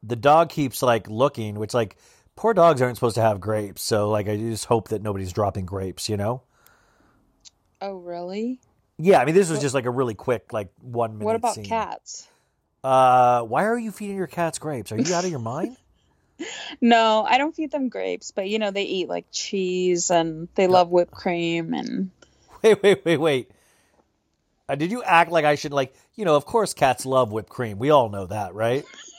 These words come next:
Speaker 2: Well, they like things that are white 'cause I think it, like, looks like milk. So they love, like, cream cheese, mayonnaise, um, whipped cream,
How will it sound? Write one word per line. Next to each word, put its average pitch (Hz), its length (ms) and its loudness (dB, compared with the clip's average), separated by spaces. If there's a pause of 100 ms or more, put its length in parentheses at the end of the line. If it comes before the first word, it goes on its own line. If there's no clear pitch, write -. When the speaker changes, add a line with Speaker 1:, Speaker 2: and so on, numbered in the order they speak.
(680)
Speaker 2:
Well, 262 140 8
they 311 140 2
like 381 220 2
things 381 300 -4
that 339 80 0
are 254 100 2
white 214 420 -2
'cause 226 180 -4
I 208 80 -2
think 202 260 -12
it, 175 100 -2
like, 190 220 -2 (240)
looks 185 320 -4
like 196 160 0 (120)
milk. 185 560 -2 (960)
So 208 300 4
they 202 160 -2
love, 196 400 0
like, 185 580 -4 (420)
cream 233 380 0
cheese, 208 640 -2
mayonnaise, 196 1080 0 (720)
um, 185 400 -2
whipped 196 220 0
cream, 190 680 0